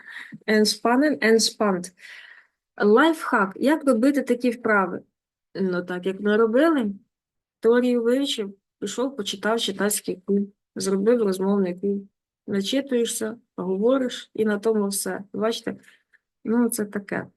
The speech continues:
Регельмесік. Щось нас порадували, непонятно чим. Ну, нехай. Schreiben Sie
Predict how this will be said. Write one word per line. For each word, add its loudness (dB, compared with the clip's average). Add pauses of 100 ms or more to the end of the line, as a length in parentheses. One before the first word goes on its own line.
(140)
Регельмесік. 0
Щось -6
нас -2
порадували, 0
непонятно -6
чим. -10
Ну, 0
нехай. 0 (720)
Schreiben 4
Sie 2